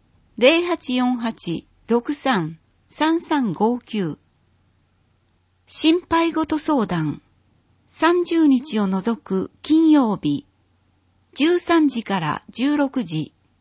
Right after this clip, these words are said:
サンシープラザ三階。社会福祉協議会。電話、零八四八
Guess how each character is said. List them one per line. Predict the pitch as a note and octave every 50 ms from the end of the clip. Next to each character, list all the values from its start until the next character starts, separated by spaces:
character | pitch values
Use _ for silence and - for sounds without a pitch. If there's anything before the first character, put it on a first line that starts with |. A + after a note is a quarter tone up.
| _ _ _ _ _ _ _ _ _ _ _ _ _ _ _
サ | - - - D4+ E4
ン | F4+ F#4
シ | - - D#4+ E4
ー | E4 D#4
プ | - D#4+
ラ | D4 B3+ A3
ザ | G3 - D#3+ D3 - -
三 | _ - - G#3+ B3+ B3+ B3
階。 | A3+ G#3+ G3+ G3+ G3 F#3 - - _ _ _ _ _ _ _ _ _ _ _ _ _ _ _ _ _ _ -
社 | - - D4 D4
会 | - E4 E4+ F4 E4+
福 | D#4+ - - - D#4+
祉 | - - - -
協 | - D#4 D#4 D4+ D4
議 | D4 C#4+
会。 | C#4+ - G3 D#3+ C#3+ C#3 - - _ _ _ _ _ _ _ _ _ _ _ _ - -
電 | G3 A3+ C4+ C#4+ C#4+ C4+
話、 | B3 A#3 A3+ A3 - _ _ _ _ _ _ _ _ _ _ _ _ _ _ -
零 | B3+ D4+ E4+ F4+ F4+
八 | E4+ E4+ D#4+ - - B3
四 | A#3 A#3 A#3 B3 B3
八 | A3+ A#3+ A#3 - - - F3 F3 - -